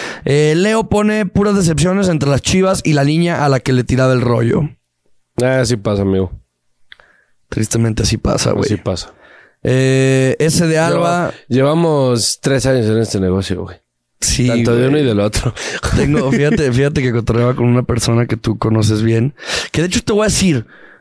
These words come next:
Speaker 1: ¿cómo estás ahorita físicamente de, o sea, tal vez traes lesiones o algo?
Speaker 2: No,
Speaker 1: Unos
Speaker 2: no,
Speaker 1: amigos
Speaker 2: no.
Speaker 1: acaban de meter en una liga de tochito y que está poca madre.
Speaker 2: Ah,
Speaker 1: Están
Speaker 2: yo sí le
Speaker 1: buscando
Speaker 2: entro.
Speaker 1: raza. Es los martes. Está el Juan Pipí, güey. Está el
Speaker 2: Ah, ¿sí?
Speaker 1: Churro, güey. Está Masayi.
Speaker 2: ¿Martes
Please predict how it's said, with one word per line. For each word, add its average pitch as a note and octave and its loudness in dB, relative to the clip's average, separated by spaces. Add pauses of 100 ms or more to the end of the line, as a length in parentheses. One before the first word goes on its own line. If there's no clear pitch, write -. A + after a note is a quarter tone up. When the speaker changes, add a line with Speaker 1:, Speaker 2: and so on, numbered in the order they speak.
(180)
Speaker 1:
¿cómo F#3+ 2
estás G3 0
ahorita G3 0
físicamente E3+ 0
de, C3 2
o A2+ 2
sea, A#2+ 0 (220)
tal C3 0
vez C#3+ 0
traes C3+ 0
lesiones C3 2
o B2 2
algo? D3 0 (300)
Speaker 2:
No, G#2 0
Speaker 1:
Unos F3 0
Speaker 2:
no, F3+ 2
Speaker 1:
amigos E3+ 2
Speaker 2:
no. E3+ 0
Speaker 1:
acaban E3 0
de F3 2
meter D3+ 0
en D3+ 2
una D#3+ 2
liga D#3+ 2
de D#3 0
tochito C#3 -2
y E3+ -4
que - -2
está C3 -2
poca C3+ -4
madre. A2+ 0
Speaker 2:
Ah, - -4
Speaker 1:
Están A2+ -2 (140)
Speaker 2:
yo A#2+ 0
sí A2+ 0
le - 0
Speaker 1:
buscando B2 2
Speaker 2:
entro. B2 2
Speaker 1:
raza. A2+ -2 (360)
Es - -4
los C#3+ 2
martes. - -2 (340)
Está B2+ 0
el C3 2
Juan B2+ 0
Pipí, A#2+ 0
güey. A#2 4
Está A2+ -2
el A#2+ 2
Speaker 2:
Ah, D3+ 2
¿sí? D3+ 0
Speaker 1:
Churro, A#2+ 2
güey. A2+ 2
Está A2+ 0
Masayi. A#2+ 2
Speaker 2:
¿Martes A#2+ 2